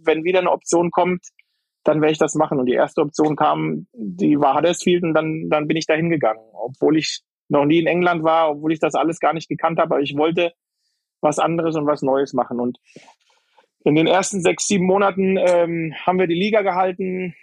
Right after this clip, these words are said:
äh, und dann haben wir einen großen Umbruch gehabt im Sommer. Ich glaub, wir hatten dreizehn, vierzehn neue Spieler, haben damals dann so ein Teambuildings-Trainingslager gemacht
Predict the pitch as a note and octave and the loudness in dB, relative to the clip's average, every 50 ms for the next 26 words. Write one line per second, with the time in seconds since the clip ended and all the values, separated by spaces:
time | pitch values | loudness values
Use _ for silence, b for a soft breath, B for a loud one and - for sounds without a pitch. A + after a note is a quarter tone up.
0 | _ - E3+ E3+ D#3+ D#3 D#3+ D#3+ D#3 D#3+ D#3+ D#3+ D3+ C#3+ D#3 D#3 D3+ D#3 D#3+ D#3 | _ -8 -4 -2 0 0 0 0 0 0 0 -2 -4 -4 -6 -2 -2 -2 -2 -2
1 | E3+ E3+ D#3+ E3 D#3+ D#3 D3+ - - E3 F3 D#3 D#3+ E3+ F3+ G#3 A3 F#3 A#3 A3+ | -4 -2 0 -2 -2 -2 -2 -2 0 0 0 0 -2 -2 -2 -2 0 0 -2 0
2 | - - G#3 A3 A3+ A3 _ - A3+ G3+ F#3 - G3+ G3 - A#3+ B3 - _ _ | 2 2 2 2 0 -2 _ -4 -2 -2 0 0 0 0 0 -2 -2 -4 _ _
3 | _ _ _ _ - C3+ C#3 C#3+ - D3 C#3+ C#3 C#3 - D3+ C3+ - - - C#3+ | _ _ _ _ 0 0 2 0 0 0 0 0 0 -2 -4 -6 0 2 2 2
4 | D#3 - E3 D3 - - E3 D3+ - - D3+ D3 C#3+ C#3 C#3 C#3 C#3 - - - | 2 0 -2 -2 0 0 -2 0 2 0 0 2 2 2 2 2 2 0 -2 0
5 | D#3+ D#3+ E3+ F3 E3+ E3 E3 D#3+ D#3+ D3 - D#3+ D3+ D#3+ D#3 D3+ C#3 C#3 C3 C#3 | 0 2 2 4 4 4 4 2 2 2 0 0 -2 -2 -2 0 2 2 2 2
6 | D#3 E3 E3 D#3+ - - D#3+ D3 D3 C#3+ D3+ D3+ D3 D3 - - F#3 F#3 F#3 E3+ | 2 2 0 0 0 0 -2 -2 0 0 0 0 0 -2 -2 -2 0 0 2 2
7 | F3+ F3 F3+ F3 F3 D#3 - - - E3+ E3+ E3+ E3 D#3 - D#3+ D3+ D#3 D#3 D#3 | 2 2 2 2 0 -2 -4 0 0 0 0 0 -2 0 2 2 2 4 2 2
8 | C#3+ C#3+ C#3+ D3 F#3+ A3 - | 0 0 0 0 0 -2 -2